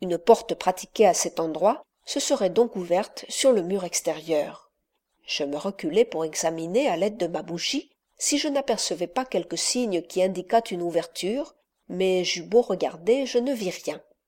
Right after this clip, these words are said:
Je portai alors la main sur le bouton et j'essayai de le faire tourner, mais il résista. Je le poussai et je le sentis fléchir. Je le poussai plus fortement, alors une porte s'échappa avec bruit, renvoyée vers moi par un ressort.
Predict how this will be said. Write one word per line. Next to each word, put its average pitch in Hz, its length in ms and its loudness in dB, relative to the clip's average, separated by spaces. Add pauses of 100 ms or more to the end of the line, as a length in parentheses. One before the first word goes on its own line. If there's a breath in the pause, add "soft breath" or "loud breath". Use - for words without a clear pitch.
(560)
Je - 160 -8
portai - 400 0
alors 202 280 4
la 175 120 -2
main 208 160 -4
sur 208 220 -4
le 170 100 -2
bouton 175 420 -4 (280)
et 269 100 2
j'essayai 277 460 0
de 214 80 6
le 180 100 4
faire - 260 -8
tourner, 160 520 -4 (340)
mais 202 140 -2
il 220 160 0
résista. - 640 -4 (680)
Je - 180 -6
le 156 140 0
poussai 262 520 0
et 208 40 8
je 196 140 0
le 220 100 0
sentis 208 340 -4
fléchir. 156 800 -4 (520)
Je - 160 -4
le 160 100 0
poussai 208 320 -4
plus 240 160 -4
fortement, 185 640 -4 (220)
alors 262 340 2
une 196 160 0
porte - 380 2
s'échappa 247 500 -4
avec 180 240 -2
bruit, 180 380 -6 (180)
renvoyée 233 520 4
vers 180 180 2
moi 233 200 0
par 180 200 -4
un 170 80 -8
ressort. 160 720 -2